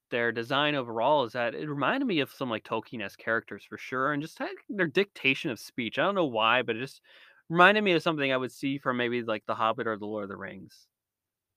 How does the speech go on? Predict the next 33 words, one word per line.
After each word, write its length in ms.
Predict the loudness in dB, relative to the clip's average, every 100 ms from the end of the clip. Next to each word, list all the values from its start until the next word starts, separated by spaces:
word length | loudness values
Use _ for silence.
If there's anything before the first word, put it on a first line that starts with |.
| _ _
Or 80 | 4
maybe 180 | 4 6
even 160 | 2 0
from 260 | -6 -8
just 160 | -8 -2
reading 260 | -2 0
the 60 | -4
books, 360 | -4 -6 -6 -20
too. 260 | -12 -10 -6
Like, 180 | -8 -8 _
that 100 | 4
was 140 | 6
definitely 580 | 4 0 0 -2 -2 -4 -12 _ _
dictation 640 | -6 -6 0 2 2 -4 -8
of 120 | -4
text 360 | -2 -2 -4
that 220 | -6 -4 0
I've 200 | 0 2
done 180 | 0
in 80 | 0
my 160 | -6 -8 -2
head 300 | 0 2 -2
from 180 | -8
reading 300 | -4 -4 -4
various 340 | -4 -6 -8 -12
scenes 640 | -6 0 2 0 -4 -8 -2
of, 260 | 0 -2 -6 -20 -20 0
of 200 | 6 8
that 220 | 8 4 4
saga 420 | 4 4 4 0
itself. 480 | -4 -2 -2 -2 -10
So, 300 | -2 0 0 0
cool, 280 | 2 2